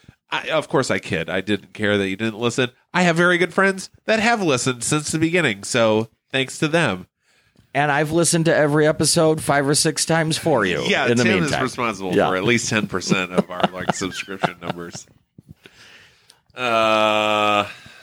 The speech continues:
Speaker 1: cool. But thanks for listening, guys.
Speaker 2: Yes, thank
Speaker 1: And
Speaker 2: you,
Speaker 1: gals.
Speaker 2: thank you,
Speaker 1: I'm
Speaker 2: thank
Speaker 1: sure
Speaker 2: you.
Speaker 1: there's some gals. We have friend girlfriends that aren't <laughs> girls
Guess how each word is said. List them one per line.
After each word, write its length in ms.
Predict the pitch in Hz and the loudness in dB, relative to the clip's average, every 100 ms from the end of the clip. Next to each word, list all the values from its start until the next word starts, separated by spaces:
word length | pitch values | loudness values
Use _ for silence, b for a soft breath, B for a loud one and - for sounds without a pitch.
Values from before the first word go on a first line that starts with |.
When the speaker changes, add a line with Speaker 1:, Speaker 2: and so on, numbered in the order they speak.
| B _ | B _
Speaker 1:
cool. 460 | - 208 87 82 - _ _ _ - | -2 2 2 0 -4 _ _ _ -8
But 140 | - | -2
thanks 180 | 131 120 | 0 -2
for 100 | 113 | -6
listening, 360 | 98 80 82 82 | -6 -6 -8 -10
guys. 400 | 82 85 85 - | -4 -4 -4 -6
Speaker 2:
Yes, 440 | - 127 - - - | 0 2 2 -4 -4
thank 120 | - 104 | -2 -2
Speaker 1:
And 60 | - | 0
Speaker 2:
you, 40 | |
Speaker 1:
gals. 380 | 90 90 - - | 0 2 0 -2
Speaker 2:
thank 40 | |
you, 20 | |
Speaker 1:
I'm 60 | - | -4
Speaker 2:
thank 100 | 78 | -2
Speaker 1:
sure 60 | 82 | -2
Speaker 2:
you. 60 | |
Speaker 1:
there's 80 | 80 | -2
some 120 | - - | -8 -16
gals. 340 | - - - - _ _ _ - | -18 -16 -18 -18 _ _ _ -2
We 100 | 180 | 0
have 80 | - | 0
friend 220 | 92 82 _ | -2 -4 _
girlfriends 800 | 92 87 82 - 98 92 98 110 | -8 -6 -6 -8 -2 -2 -2 -2
that 140 | 101 | 0
aren't 240 | 87 92 98 - | 2 0 -4 -10
<laughs> 60 | - | -4
girls 540 | 92 107 117 139 - | 0 2 2 0 -6